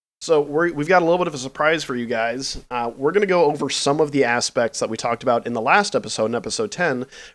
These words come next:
We're gonna be speaking to them now. We can't cover everything just because we don't feel, um, we don't feel like we've spent enough time in game to be qualified about some of the aspects of it yet, so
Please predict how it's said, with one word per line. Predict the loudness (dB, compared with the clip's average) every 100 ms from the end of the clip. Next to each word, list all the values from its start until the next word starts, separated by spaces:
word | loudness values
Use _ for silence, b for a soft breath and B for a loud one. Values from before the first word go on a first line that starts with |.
| 0
We're |
gonna | 2 2
be | 0
speaking | -2 -6 -4 -2
to | -2 -2
them | -2 -2
now. | 0 0 -2
We | -6
can't | -6 -6 -4
cover | 0 4
everything | 4 2 0 0 -2
just | -8 -10
because | -8 -6
we | -6
don't | -6 -8
feel, | -6 -4 -2 0 -2 -4 _ _ -20 -10
um, | -2 2 2 0 -6 -12 -18 _ -12
we | -2
don't | 0 0
feel | 2
like | 2 0
we've | -4 -6
spent | -6 -6
enough | -4 -8
time | -4 -4 -4
in | -6
game | -8 -8
to | -10
be | -10
qualified | -8 -4 -4 -2 0
about | 0 -2 -4
some | -6 -4 -4 -4 -4 -6 _ -20 -6
of | -2
the | 2
aspects | 2 2 -4 -2
of | -4
it | -4 _ -8
yet, | -6 -6 -6
so | -4 -2 0 -2